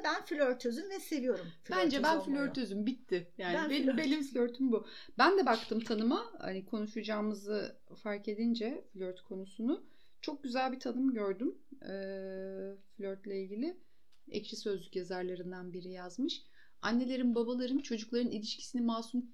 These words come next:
Speaker 2: göstermek için kullandıkları kelime." <laughs> Flört ediyor. Başka bir şey yaptığı yok. Flört yani
Speaker 1: Hı.
Speaker 2: önde hani. Görüyor ve görülüyor kısmı.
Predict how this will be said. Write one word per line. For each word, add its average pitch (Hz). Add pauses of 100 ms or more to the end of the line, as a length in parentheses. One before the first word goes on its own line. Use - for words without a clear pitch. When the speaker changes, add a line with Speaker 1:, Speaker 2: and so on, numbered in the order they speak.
Speaker 2:
göstermek 226
için 247
kullandıkları 233
kelime." 220 (300)
<laughs> -
Flört 415
ediyor. 202
Başka 285
bir 294
şey -
yaptığı 311
yok. 247
Flört 233
yani 202
Speaker 1:
Hı. -
Speaker 2:
önde 247
hani. 170 (380)
Görüyor 254
ve 262
görülüyor 233 (440)
kısmı. 262